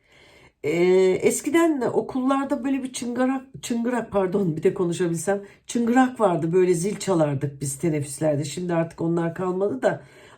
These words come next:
Aynı böyle bir, e, zil var elinizde. Birilerini ikaz edeceksiniz.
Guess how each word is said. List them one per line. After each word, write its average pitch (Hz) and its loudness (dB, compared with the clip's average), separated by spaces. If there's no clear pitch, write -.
Aynı 294 4
böyle 269 6
bir, 294 2
e, 190 8
zil 214 2
var 180 4
elinizde. 165 2
Birilerini 247 4
ikaz 208 2
edeceksiniz. 147 -4